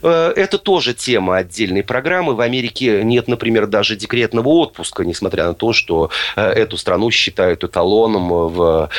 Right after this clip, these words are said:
э, плане демократии и демократичного отношения к каждому работнику. Э, нет, в Америке многого из того, что мы знаем или к чему мы привыкли, нет в реалиях, в том числе и пенсии.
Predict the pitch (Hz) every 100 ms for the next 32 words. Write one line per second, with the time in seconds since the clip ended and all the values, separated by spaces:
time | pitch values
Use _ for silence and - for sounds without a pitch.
0 | - 98 104 101 92 92 95 87 - 107
1 | 120 - 90 85 101 92 92 - - 87
2 | 80 78 87 - 92 90 - 82 78 80
3 | 76 87 90 76 80 78 73 - - -
4 | 139 160 113 101 104 135 131 - 143 151
5 | 170 147 120 98 85 92 - 98 92 85
6 | - - 80 78 - - 101 107 92 123
7 | 139 107 92 87 - 107 95 92 87 92
8 | 85 85 92 92 113 156 196 175 175 175
9 | 170 160 - - 131 131 - - 90 87
10 | 80 76 78 78